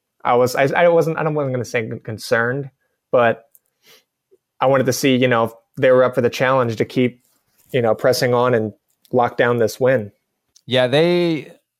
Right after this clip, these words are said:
Speaker 2: uh, Freiburg definitely started the second half s-, strong, um, but it seemed like after,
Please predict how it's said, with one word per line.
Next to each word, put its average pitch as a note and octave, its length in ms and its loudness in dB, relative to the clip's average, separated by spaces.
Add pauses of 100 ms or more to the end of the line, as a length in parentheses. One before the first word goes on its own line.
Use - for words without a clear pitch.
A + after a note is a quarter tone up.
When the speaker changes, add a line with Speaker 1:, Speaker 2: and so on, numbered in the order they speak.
(120)
Speaker 2:
uh, G#2+ 420 -8 (340)
Freiburg D#3 440 -2
definitely C#3 280 -2
started C#3 200 0
the B2 80 -2
second B2 240 -4
half A2+ 200 -4
s-, - 180 -12 (160)
strong, A2 640 -10 (140)
um, A2 320 -8
but D3 100 -2
it E3+ 60 -6
seemed A3 240 -6
like E3+ 200 -4
after, D3 540 -2